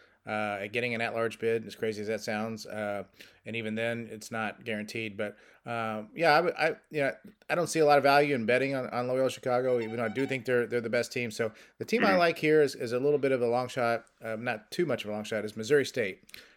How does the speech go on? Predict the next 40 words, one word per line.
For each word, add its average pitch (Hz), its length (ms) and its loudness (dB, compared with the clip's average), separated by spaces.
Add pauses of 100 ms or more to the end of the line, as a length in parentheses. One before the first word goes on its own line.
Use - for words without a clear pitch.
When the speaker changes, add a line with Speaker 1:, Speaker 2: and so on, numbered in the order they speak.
Speaker 1:
You 127 80 -6
know, 123 100 0
they 135 120 4
did 147 200 4
beat 151 160 2
Loyola 135 440 6
last 127 360 2
year 135 160 2
at 123 160 2
Loyola, 135 500 2 (340)
um, 107 580 -8 (120)
and 120 220 -10
they're 131 160 2
on 127 120 0
the 113 100 0
other 139 180 2
side 143 160 2
of 143 60 4
the 135 60 4
bracket 127 400 2
from 113 520 -2
Northern 123 260 0
Iowa, 131 400 2
which, 113 240 -2
which 110 180 -4
won 113 120 -2
the 113 60 -2
regular 117 240 -2
season 120 320 -4
title, 120 280 0
and 117 160 -2
Loyola. 120 400 0 (240)
So 113 220 -2
they 113 100 0
would 117 140 0
only 117 140 -2
have 113 80 -4
to 110 60 -12
play 117 300 0
them 107 400 -2